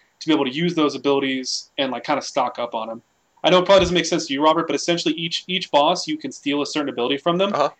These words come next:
Speaker 1: and you get a quantity of them. So you can basically go into a boss fight and just sit there and steal abilities repeatedly,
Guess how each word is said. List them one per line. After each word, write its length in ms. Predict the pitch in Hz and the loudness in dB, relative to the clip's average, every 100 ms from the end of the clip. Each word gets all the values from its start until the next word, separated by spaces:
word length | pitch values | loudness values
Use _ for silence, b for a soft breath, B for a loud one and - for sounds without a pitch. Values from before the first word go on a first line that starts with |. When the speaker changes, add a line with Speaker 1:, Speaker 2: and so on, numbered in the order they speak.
| _ 151 | _ 0
Speaker 1:
and 120 | 147 | 2
you 80 | 156 | 2
get 100 | 151 | 2
a 40 | |
quantity 520 | - - 156 147 117 113 | -2 2 4 4 0 -8
of 120 | - | -10
them. 200 | 113 - _ _ _ | -14 -14 _ _ _
So 140 | - | 0
you 60 | 170 | 2
can 80 | 185 | 4
basically 260 | 185 180 | 2 2
go 100 | 160 | 2
into 120 | 190 180 | 2 4
a 40 | |
boss 240 | 143 147 - | 4 4 2
fight 240 | 131 127 | 0 0
and 100 | 135 | -4
just 140 | 131 | -8
sit 120 | - 151 | -6 -4
there 80 | |
and 100 | 123 | -6
steal 300 | - - 151 | -6 -4 -2
abilities 400 | 143 139 135 127 | 0 -2 -4 -6
repeatedly, 640 | 120 - 170 165 143 123 | -10 -8 -2 -2 -2 -6